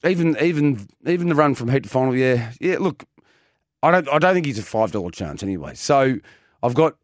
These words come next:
Always Ready in front. Majestuoso has to get off. It'll be interesting to see what transpires in that first five hundred metres because the beauty of this horse and why, another re-, reason why he's underrated, eh,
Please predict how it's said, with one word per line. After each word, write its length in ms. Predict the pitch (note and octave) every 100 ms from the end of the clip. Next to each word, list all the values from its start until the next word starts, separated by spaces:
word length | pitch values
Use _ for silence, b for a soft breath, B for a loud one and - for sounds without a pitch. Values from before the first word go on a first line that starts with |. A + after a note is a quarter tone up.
| _ -
Always 280 | F3+ F#3
Ready 160 | D#3 C#3+
in 60 | B2
front. 240 | C3+ C3
Majestuoso 760 | D3 G3 - F#3 D#3 C#3+ C#3+ B2+
has 120 | A#2+
to 80 | B2
get 160 | A#2 B2+
off. 340 | B2 - - _
It'll 100 | C3
be 120 | E3
interesting 380 | G3 - F3+ F3
to 80 | C3+
see 280 | C#3 B2+ B2
what 260 | G#2 C3+
transpires 840 | - B2+ A#2 - A#2+ A#2 A2+ A2 G2+ -
in 100 | B2+
that 200 | A#2+ -
first 320 | C3 B2 -
five 180 | A#2+ A2+
hundred 240 | A2 G#2+
metres 260 | A2+ G#2 F2
because 420 | A2+ D3 B2+ - B B B
the 100 | D3
beauty 320 | C#3+ A3+ C4+ D4
of 60 |
this 180 | A3+ D#3
horse 500 | D#3+ C#3 F2+ - - _ _ _ _ _ _ _ _ _ _ -
and 180 | D3+
why, 240 | D#3+ F#3+ F3+
another 480 | B2+ C3 D3 G3 G#3
re-, 220 | E3+ -
reason 380 | A#2 C#3 A#2+ C3
why 180 | B2 A#2+
he's 220 | G2+ G#2+ _ -
underrated, 680 | C3 A#2+ A2+ C#3 G#2+ F2 - b b b b _ _ _ _ _ _ _
eh, 100 | -